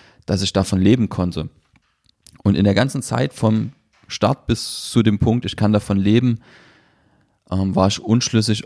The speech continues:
ob ich eben auf dem Holzweg bin oder nicht. Zumal ich zwischendurch natürlich immer wieder von Kollegen zu hören bekommen durfte,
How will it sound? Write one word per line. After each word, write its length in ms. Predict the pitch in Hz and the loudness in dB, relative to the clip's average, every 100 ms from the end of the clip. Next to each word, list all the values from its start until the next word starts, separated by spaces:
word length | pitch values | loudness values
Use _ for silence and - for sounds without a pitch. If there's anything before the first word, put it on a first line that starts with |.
| - | -4
ob 180 | 104 107 | -2 0
ich 140 | 117 | 0
eben 160 | 104 95 | 0 0
auf 120 | 104 | -2
dem 180 | 98 101 | 0 0
Holzweg 420 | 110 - 117 - | 0 -2 -4 -2
bin 120 | 123 | -2
oder 200 | 98 98 | 2 2
nicht. 240 | 120 185 - _ _ _ _ _ | 2 0 -8 _ _ _ _ _
Zumal 300 | - - 104 | -10 -2 2
ich 120 | 104 - | 2 0
zwischendurch 440 | 117 113 104 104 | -2 0 0 0
natürlich 380 | 101 - 101 - | 0 0 0 2
immer 240 | 107 104 | 2 2
wieder 160 | 101 98 | 2 0
von 160 | 104 | -2
Kollegen 380 | - 101 104 107 | -2 0 2 0
zu 160 | 104 98 | -2 0
hören 220 | 101 98 | 0 0
bekommen 400 | 95 - 98 98 | -4 -4 -4 -2
durfte, 460 | 101 98 - 92 | -2 -4 -4 -6